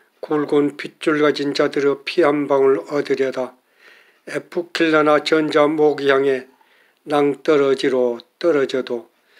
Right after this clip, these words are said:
부딪히는 멍든 머리 비비며 울음 한 점 없이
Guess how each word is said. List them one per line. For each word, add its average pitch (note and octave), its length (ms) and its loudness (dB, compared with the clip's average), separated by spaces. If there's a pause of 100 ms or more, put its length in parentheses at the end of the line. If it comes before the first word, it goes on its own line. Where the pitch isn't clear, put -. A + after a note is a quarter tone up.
(340)
부딪히는 C#3 1040 -4
멍든 C3+ 800 -2
머리 B2 440 -6
비비며 A#2+ 600 -8 (720)
울음 D3+ 360 -2
한 D3 180 0
점 C#3+ 240 2
없이 B2 560 -4